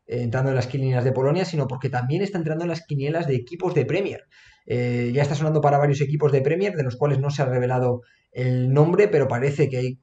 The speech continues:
buenos equipos de Inglaterra que le querrían tener ya, que le querrían reclutar y que seguramente le están siguiendo para ver cómo avanza la temporada. De momento sigue siendo el portero menos goleado de la competición y si sigue por ese camino, yo creo que la temporada que viene le podemos tener un fútbol más competitivo, como puede ser, sin ir más lejos,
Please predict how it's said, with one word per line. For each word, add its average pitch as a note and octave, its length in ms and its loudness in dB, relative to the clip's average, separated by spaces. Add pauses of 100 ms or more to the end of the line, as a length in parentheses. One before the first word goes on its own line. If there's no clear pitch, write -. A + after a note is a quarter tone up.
buenos D3 320 0
equipos C3 280 -2
de C3+ 60 0
Inglaterra B2+ 380 -2
que B2 80 -2
le A#2+ 80 -4
querrían B2 320 -4
tener B2 300 -2
ya, D#3 160 2
que E3 80 0
le C3+ 80 -2
querrían B2 240 -6
reclutar B2+ 480 -4
y D#3+ 40 -10
que D3+ 120 -4
seguramente C#3 500 -2
le C#3+ 60 -2
están C3 160 -8
siguiendo C3+ 300 -4
para C3+ 180 -2
ver C3+ 220 -2 (280)
cómo C#3+ 180 2
avanza C#3 240 2
la C#3+ 80 4
temporada. C3 440 2
De A#2 100 0
momento C#3 260 0
sigue D3 220 0
siendo C#3 180 -2
el B2+ 60 -6
portero B2+ 400 -4 (280)
menos C#3+ 260 2
goleado B2 400 2
de B2 80 0
la A#2+ 100 -2
competición A#2+ 560 0 (280)
y D#3 120 -2
si - 140 -4
sigue D3 360 6
por C#3 320 2
ese D3 200 6
camino, D3+ 400 2
yo C3 160 -2
creo C#3 180 0
que C3 400 2
la A#2+ 80 -6
temporada A#2+ 280 0
que B2 40 -2
viene C3+ 140 0
le D3 40 4
podemos B2+ 280 -6
tener B2+ 180 -2
un C#3 140 -2
fútbol C#3+ 340 0
más C3 120 -4
competitivo, B2+ 440 -4
como C3 160 -2
puede B2+ 180 -2
ser, B2+ 140 0
sin C#3 120 -10
ir B2+ 60 -4
más A#2 140 -2
lejos, B2+ 320 -4